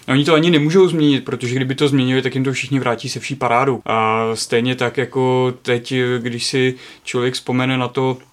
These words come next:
jak jim právě odebírají medaile a jak se to na ně valí zpětně,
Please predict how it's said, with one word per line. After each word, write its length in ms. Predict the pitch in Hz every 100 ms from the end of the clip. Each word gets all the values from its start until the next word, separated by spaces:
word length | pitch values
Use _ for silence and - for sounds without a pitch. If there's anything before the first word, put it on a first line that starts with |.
| _ -
jak 180 | 127 135
jim 120 | 127
právě 280 | 123 123 135
odebírají 720 | 135 127 135 135 131 131 135
medaile 560 | 131 127 127 127 131 135
a 100 | 127
jak 160 | 117
se 100 | -
to 100 | 135
na 100 | 127
ně 120 | 131
valí 200 | 127 127
zpětně, 540 | 127 - 131 123 127